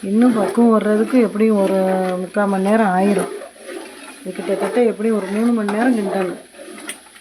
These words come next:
கிண்டினாத்தான் நம்மளுக்கு லேவியம் கிடைக்கும். பாருங்க, நம்ம ஊத்துன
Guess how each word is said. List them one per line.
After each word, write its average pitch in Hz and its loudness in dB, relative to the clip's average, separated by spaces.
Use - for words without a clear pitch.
கிண்டினாத்தான் 220 0
நம்மளுக்கு 180 -4
லேவியம் 190 -2
கிடைக்கும். - -4
பாருங்க, 202 -4
நம்ம 190 -8
ஊத்துன 233 -4